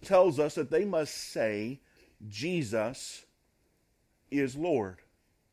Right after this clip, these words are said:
Now, if we look at this very statement, "Jesus is the Lord," let's again put it in context. It's very p-,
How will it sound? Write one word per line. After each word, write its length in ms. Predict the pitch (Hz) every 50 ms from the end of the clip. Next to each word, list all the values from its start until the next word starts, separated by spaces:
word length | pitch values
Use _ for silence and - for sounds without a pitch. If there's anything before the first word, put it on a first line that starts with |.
| _ _ _ _ _ _ _ _ _ _ _ _ _ _ _ _ _ _ _ _ _ _ _ _ _ _ _ _ _ _ _ _ _ _ _ _ _ _ _ _ _ _ _ _ _
Now, 300 | - 143 143 143 139 139
if 80 | 135 139
we 100 | 185 180
look 240 | 160 170 190 185 185
at 140 | 147 -
this 420 | - 147 139 - - - - - - -
very 340 | 131 147 156 160 151 135 120
statement, 600 | - - - - 165 156 160 156 110 120 113 104
"Jesus 440 | - 139 156 151 131 131 131 117 131
is 160 | 127 110 107
the 80 | 117
Lord," 560 | 104 104 113 139 139 123 107 101 101 107 110 - _ _ _ _ _ _ _ _ _ _ _ _ _ _ _ _ _ _ _ _ _ _ _ _ _ _ -
let's 220 | 139 143 131 -
again 560 | 156 135 123 156 160 147 127 123 135 147 139 - _
put 160 | - - 135 117
it 100 | 110 113
in 120 | 127 143
context. 880 | - - 165 170 151 139 - 117 104 - - - - - - - _ _ _ _ _ _ _ _ _ _ _ _ _ _ _ _ _ _ _ _ _ _ _ _ _ _
It's 80 | -
very 240 | - 165 143 127 127
p-, 180 | - - -